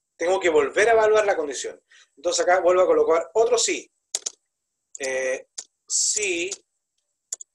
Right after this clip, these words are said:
el valor, o sea, si B dos es igual a B,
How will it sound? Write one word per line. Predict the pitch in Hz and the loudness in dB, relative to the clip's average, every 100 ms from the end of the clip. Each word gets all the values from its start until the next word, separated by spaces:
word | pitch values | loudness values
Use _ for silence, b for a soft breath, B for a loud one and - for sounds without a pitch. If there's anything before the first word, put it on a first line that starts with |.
| _ _ _ _ _ _ _ _ _ _ - _ _ | _ _ _ _ _ _ _ _ _ _ -20 _ _
el | 156 139 | -6 -4
valor, | 123 139 151 208 170 123 - _ _ _ - - _ | 0 2 4 4 4 2 -8 _ _ _ -20 -20 _
o | - | -8
sea, | 135 117 | -8 -6
si | - | -6
B | 139 143 143 | -2 0 2
dos | 165 175 175 - - - _ _ B B _ | 2 4 4 2 -4 -14 _ _ B B _
es | - 104 - | -4 -2 -2
igual | 147 156 139 - - _ _ | 0 0 0 -4 -16 _ _
a | 139 131 117 - | -2 0 -2 -8
B, | 139 196 143 - - | -4 0 0 -2 -8